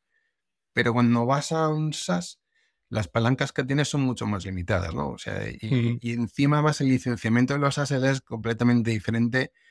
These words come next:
Speaker 1: de unos a otros. O sea, lo puedes tener por usuario, lo puedes tener por, o sea, mil cosas.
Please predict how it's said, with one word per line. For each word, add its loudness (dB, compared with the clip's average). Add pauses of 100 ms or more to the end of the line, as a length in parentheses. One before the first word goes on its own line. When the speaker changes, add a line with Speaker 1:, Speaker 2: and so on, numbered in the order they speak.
(180)
Speaker 1:
de 2
unos 4
a 0
otros. 0
O 0
sea, 2
lo -2
puedes -4
tener 2
por 0
usuario, 2
lo 0
puedes -4
tener 2
por, -6
o -8
sea, -8
mil -4
cosas. -6